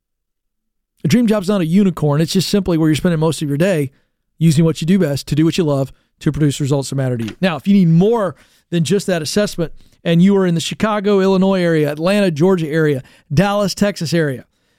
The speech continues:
my breakthrough event, which is designed to get you unstuck for whatever is keeping you stuck, fear of making a choice about the future, doubt that that future is there for you.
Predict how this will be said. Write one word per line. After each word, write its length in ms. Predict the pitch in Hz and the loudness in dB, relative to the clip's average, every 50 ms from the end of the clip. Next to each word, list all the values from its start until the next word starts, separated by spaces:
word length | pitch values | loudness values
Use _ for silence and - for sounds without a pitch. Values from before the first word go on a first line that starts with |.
| _ _ - | _ _ 0
my 160 | 175 190 190 | 0 2 0
breakthrough 680 | 180 135 - 160 202 226 247 240 - - 220 214 202 185 | 0 0 0 0 2 0 0 -2 -4 0 2 2 2 2
event, 300 | 160 156 180 180 208 - | 2 0 0 0 -2 -2
which 180 | - 180 170 165 | -2 -2 0 0
is 100 | 175 156 | 0 0
designed 800 | 143 160 165 151 147 143 147 214 214 208 196 185 185 196 214 214 - _ _ _ _ _ _ _ _ _ _ _ _ _ _ _ _ _ _ _ _ _ _ | 0 0 0 2 2 2 2 2 0 0 -2 0 0 0 -2 -2 -6 _ _ _ _ _ _ _ _ _ _ _ _ _ _ _ _ _ _ _ _ _ _
to 120 | - 202 | -2 -2
get 400 | 180 139 120 - 240 240 233 - | -2 0 0 0 0 0 -2 0
you 200 | - 240 247 233 | 2 2 4 2
unstuck 720 | 233 226 208 - - - 233 226 208 156 143 - - - - _ _ _ _ _ _ _ _ _ _ _ _ _ _ _ _ _ _ _ _ _ | 2 0 -2 -4 -2 -2 -2 -2 -2 -4 -8 -12 -18 -20 -20 _ _ _ _ _ _ _ _ _ _ _ _ _ _ _ _ _ _ _ _ _
for 160 | - - 170 | -8 -4 0
whatever 340 | 160 185 208 226 240 240 240 | 0 2 2 2 0 0 0
is 120 | 220 - | -4 -4
keeping 340 | - - 226 240 202 - 220 | -2 0 0 2 2 4 4
you 80 | 208 190 | 4 2
stuck, 480 | - - - 220 190 - - _ _ _ _ _ _ _ _ _ _ | 2 0 -2 -4 -4 -4 -8 _ _ _ _ _ _ _ _ _ _
fear 560 | _ - - - 226 240 254 254 254 262 262 - _ _ | _ -10 -2 0 2 2 2 2 0 -2 -4 -8 _ _
of 280 | - 202 208 185 175 - | -2 -2 -2 -2 -4 -4
making 380 | 180 185 202 220 202 - 214 202 | 0 0 0 0 0 0 0 0
a 60 | 190 | 0
choice 360 | 160 - - 208 196 196 - | 0 0 0 2 2 2 0
about 200 | 196 185 180 175 | 0 0 -2 -2
the 80 | - 151 | -4 -4
future, 400 | 135 185 185 165 - 185 160 - - _ _ _ _ 143 127 | -2 -2 -2 0 -2 -4 -4 -4 -8 _ _ _ _ -2 2
doubt 400 | - 208 214 220 214 226 240 - - _ _ _ _ | 2 2 2 2 -2 -4 -6 -10 -18 _ _ _ _
that 220 | - 185 175 - _ | -8 -8 -8 -4 _
that 200 | 185 185 175 - | -4 -4 -4 0
future 320 | - 196 196 180 - 165 | 2 2 2 2 2 -2
is 80 | 156 113 | -2 0
there 220 | 147 175 175 170 | 0 0 0 0
for 160 | 151 - 170 | 0 0 -2
you. 200 | 160 160 165 160 | 0 0 -2 -4